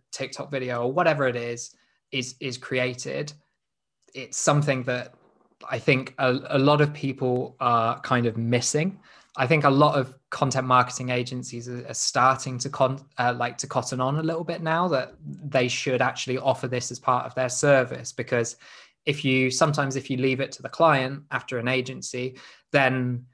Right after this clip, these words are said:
the, the, the time that you've spent in investing into this great piece of content, whatever it is, actually isn't well spent because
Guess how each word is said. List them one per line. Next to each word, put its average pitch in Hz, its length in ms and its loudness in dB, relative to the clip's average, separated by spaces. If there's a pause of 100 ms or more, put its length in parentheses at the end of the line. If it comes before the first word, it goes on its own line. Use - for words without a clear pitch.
(200)
the, 143 80 -2
the, 139 520 -2
the 139 80 -4
time 147 460 4
that 131 120 -6
you've 131 180 -6
spent 127 500 -4
in 131 220 -10
investing 131 640 -2
into 120 300 -6
this 117 260 -6
great 147 380 2
piece 127 200 -8
of 127 80 -8
content, 123 460 0
whatever 120 360 2
it 120 100 2
is, 156 400 0 (420)
actually 143 400 0
isn't 135 220 -4
well 123 180 0
spent 123 480 -2
because 120 600 -2